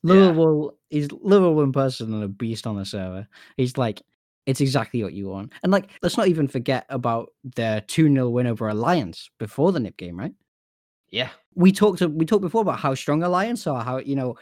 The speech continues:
Speaker 2: how Alliance could be real contenders. No, not anymore. Guild completely shut them up.
Speaker 1: One thing I worry about with Guild is how much is Yashin a win condition for this team?
Speaker 2: Hmm.
Speaker 1: How much is,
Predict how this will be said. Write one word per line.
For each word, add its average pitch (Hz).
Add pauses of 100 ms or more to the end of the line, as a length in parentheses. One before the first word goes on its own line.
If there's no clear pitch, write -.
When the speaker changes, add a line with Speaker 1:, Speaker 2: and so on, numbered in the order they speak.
(120)
Speaker 2:
how 151
Alliance 147
could 120
be 120
real 135
contenders. 151
No, 123 (120)
not 139
anymore. 147 (500)
Guild 151 (100)
completely 160
shut 117
them 95
up. 85 (920)
Speaker 1:
One 156
thing 220
I 202
worry 131
about 98
with 95
Guild 98
is 87
how 151
much 180
is 147
Yashin 127
a 107
win 101
condition 95
for 87
this 87
team? 87 (400)
Speaker 2:
Hmm. 107 (580)
Speaker 1:
How 160
much 196
is, 151